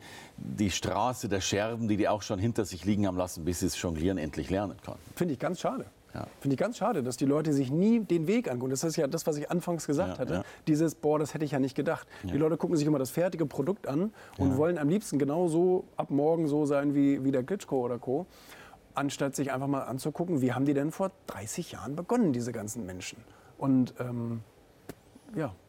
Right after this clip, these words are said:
Speaker 2: da, da, da gab's so viele Erfolgsprinzipien, die die anwenden mussten und so viele Täler,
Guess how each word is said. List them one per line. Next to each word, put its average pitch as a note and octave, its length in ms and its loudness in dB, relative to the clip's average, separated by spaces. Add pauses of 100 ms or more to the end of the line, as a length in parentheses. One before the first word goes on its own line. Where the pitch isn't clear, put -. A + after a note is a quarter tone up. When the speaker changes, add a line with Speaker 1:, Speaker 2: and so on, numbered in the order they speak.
(220)
Speaker 2:
da, - 160 -2
da, A#2+ 180 -4
da A#2+ 120 -2
gab's B2 240 -2
so F#3 100 0
viele F#3 200 0
Erfolgsprinzipien, D3+ 1120 -2
die C#3+ 160 0
die C#3 160 4
anwenden C#3 440 2
mussten C#3 440 -4
und C#3+ 160 2
so D#3+ 100 0
viele C#3 220 2
Täler, D#3 560 0